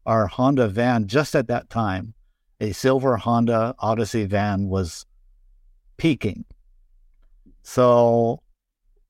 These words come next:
we, and they, they said, "We want it now." So they gave me a loaner car, and they took my Odyssey, and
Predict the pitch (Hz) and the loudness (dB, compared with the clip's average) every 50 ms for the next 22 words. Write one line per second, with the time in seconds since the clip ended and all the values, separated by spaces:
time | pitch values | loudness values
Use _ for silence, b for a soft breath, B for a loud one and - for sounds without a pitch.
0 | _ _ - 127 123 - - - 127 123 127 123 120 120 120 117 117 117 117 117 | _ _ -4 -4 -4 -2 -2 0 0 2 2 2 2 2 2 0 0 -2 -2 -2
1 | 117 123 127 - 120 120 123 117 - 135 120 113 113 131 135 127 131 135 123 117 | -4 -4 -6 -6 -4 -4 -4 0 0 0 0 2 2 2 4 4 4 4 2 2
2 | 120 - - 101 98 95 110 117 107 85 - 50 - _ _ _ _ _ _ _ | -2 -4 -4 -4 -2 -2 -2 -2 -2 -4 -6 -8 -12 _ _ _ _ _ _ _
3 | _ _ _ - - - 120 107 110 110 101 117 123 131 127 131 127 127 120 120 | _ _ _ -10 -4 -2 0 0 0 0 0 0 2 2 2 2 2 2 0 -2
4 | - - _ _ - 113 110 107 107 113 127 147 139 123 120 113 - 110 107 98 | -4 -8 _ _ -6 -4 -4 0 2 2 4 4 2 2 0 -2 -2 -2 -2 -2
5 | 98 107 117 120 _ _ _ _ _ _ - 110 107 101 107 101 95 - 147 147 | -2 -2 -6 -8 _ _ _ _ _ _ -6 -4 -2 -2 -2 -4 0 0 0 0
6 | - - 123 117 117 113 107 95 - _ _ _ _ _ _ _ _ - 123 127 | 2 0 0 0 0 -2 -2 -6 -8 _ _ _ _ _ _ _ _ 0 2 2
7 | 123 117 107 - 117 104 101 92 - _ _ _ _ _ _ _ _ _ _ _ | 2 2 0 -2 -4 -4 -4 -6 -10 _ _ _ _ _ _ _ _ _ _ _
8 | - 110 107 107 110 104 104 104 104 101 98 101 | -6 -4 -2 -2 -2 -2 -2 -2 0 0 -2 -2